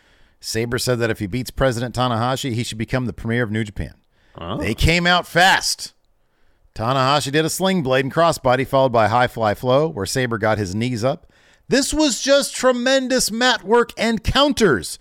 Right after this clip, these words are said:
Speaker 1: Dragon screws, cloverleaf triangle, cloverleaf armbar triangle, abdominal stretch, reverse into a lateral gu-, guillotine,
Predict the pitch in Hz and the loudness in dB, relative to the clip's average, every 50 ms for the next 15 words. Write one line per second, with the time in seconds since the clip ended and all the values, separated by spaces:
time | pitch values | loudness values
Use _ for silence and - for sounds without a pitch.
0 | _ _ _ _ _ _ - - 233 269 262 254 240 226 202 185 160 - - - | _ _ _ _ _ _ -6 -2 2 4 4 4 4 4 2 0 -2 -2 -4 -2
1 | 156 143 123 113 90 - - - - 220 240 240 220 214 202 196 196 196 185 - | 0 0 0 0 -2 -6 -6 0 2 4 4 6 4 4 4 4 4 2 0 -2
2 | - - - 190 185 185 180 185 185 185 175 - - 196 196 190 160 160 147 147 | -6 -2 0 2 4 4 2 2 0 -2 -2 0 2 2 2 2 2 2 2 0
3 | 135 - - - 180 190 185 175 165 151 139 131 - - 185 185 180 180 175 170 | 0 0 -2 0 0 0 2 4 4 4 4 2 2 0 2 2 2 2 2 2
4 | 156 135 117 113 165 170 180 175 156 143 120 - - 170 175 - 139 127 117 107 | 2 2 2 2 2 2 2 2 0 0 0 0 0 0 0 0 0 -2 -2 0
5 | 160 180 170 - 143 123 123 117 113 127 143 147 143 127 117 104 95 120 143 139 | 0 -2 -2 -4 -6 -4 -4 -2 0 2 2 2 2 2 0 0 -2 -4 -4 -4
6 | 139 107 101 143 165 165 156 - 160 156 156 151 143 | -4 -6 -6 -6 -6 -6 -6 -6 -10 -10 -10 -10 -12